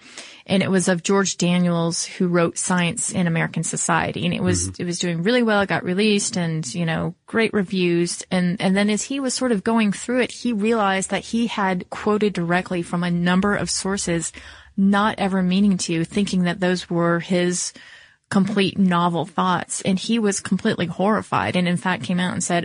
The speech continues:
Speaker 1: "Whoa, I didn't realize that, you know, these sources g-, had gotten in my brain to the extent that I was actually plagiarizing."
Speaker 2: Yeah.
Speaker 1: Which I believe him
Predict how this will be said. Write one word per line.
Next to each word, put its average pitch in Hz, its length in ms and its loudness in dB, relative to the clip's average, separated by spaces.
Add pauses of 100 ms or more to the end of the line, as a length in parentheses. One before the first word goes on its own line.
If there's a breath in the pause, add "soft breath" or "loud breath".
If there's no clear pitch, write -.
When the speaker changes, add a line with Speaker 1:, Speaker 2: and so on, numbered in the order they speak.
Speaker 1:
"Whoa, 214 380 2 (320)
I 196 140 0
didn't 208 240 0
realize 180 420 0
that, 165 300 -4
you 180 240 -4
know, 165 100 0
these 170 180 0
sources 180 440 -2
g-, - 100 -6
had 175 240 -2
gotten 180 380 0
in 190 200 2
my 165 140 0
brain 180 540 -2 (300 loud breath)
to 202 100 0
the 170 80 2
extent 175 400 0
that 165 80 0
I 165 40 2
was 165 120 -2
actually - 320 -6
plagiarizing." 170 800 -6 (220 loud breath)
Speaker 2:
Yeah. 104 220 2 (200)
Speaker 1:
Which - 180 -2
I 466 120 4
believe 330 260 2
him 208 220 -2